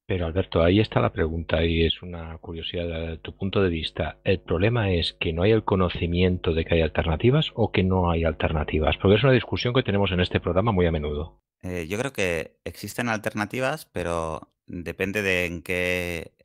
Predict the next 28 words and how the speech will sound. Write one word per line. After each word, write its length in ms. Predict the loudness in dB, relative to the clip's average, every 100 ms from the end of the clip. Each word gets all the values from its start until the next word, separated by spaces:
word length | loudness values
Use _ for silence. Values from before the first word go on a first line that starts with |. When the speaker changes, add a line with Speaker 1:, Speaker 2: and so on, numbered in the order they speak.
| _
Speaker 2:
en 340 | -18 -16 -16 -16
qué, 220 | -16 -16 -14
en 160 | -14
qué 160 | -6 -6
ramas, 580 | -4 -4 -4 -6 -12 -14
¿no? 300 | -12 -12 _ _
Más 320 | -8 -8 -8
o 20 | -10
menos, 260 | -10 -10
es 100 | -14
decir, 360 | -18 -14 -14 _
pues, 140 | -20
para 480 | -16 -14 -12 -12 -12
enseñar 400 | -16 -16 -12 -8
ofimática, 760 | -8 -8 -10 -10 -14 -14 -16 -14
pues, 180 | -20
puede 240 | -12 -8 -6
dar 120 | -8
lo 100 | -10
mismo 200 | -14 -14
utilizar 340 | -14 -12 -12
un 120 | -10 -12
Office 260 | -12 -16
que 100 | -14
un 80 | -12
LibreOffice, 640 | -12 -10 -10 -10 -20 -20 _ _ _ _ _
¿no? 200 | -14 -14
Eh, 60 | -16